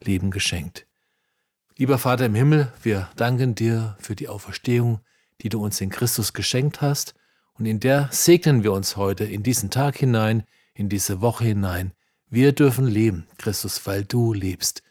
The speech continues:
Wir sind begraben worden in deiner Taufe und wir sind durch den Glauben mit dir auferstanden. Es ist die gleiche Kraft Gottes,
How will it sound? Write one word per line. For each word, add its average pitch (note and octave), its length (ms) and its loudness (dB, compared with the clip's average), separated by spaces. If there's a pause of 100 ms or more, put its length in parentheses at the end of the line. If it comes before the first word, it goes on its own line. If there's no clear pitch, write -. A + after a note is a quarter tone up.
(160)
Wir A#2+ 100 -4
sind A2+ 160 -2
begraben B2 540 2
worden B2+ 320 0
in G#2+ 140 -10
deiner F#2+ 340 -8
Taufe C#3 540 2 (320)
und G#2+ 180 -4
wir G#2+ 80 -4
sind G#2 260 -2
durch G#2+ 160 -2
den G#2 200 -4
Glauben G2 440 -4 (300)
mit A2 160 -2
dir A2+ 200 2
auferstanden. G2 600 -6
Es G2 120 -8
ist - 80 -8
die A#2+ 80 -6
gleiche D#3 380 4
Kraft - 320 0
Gottes, - 460 -2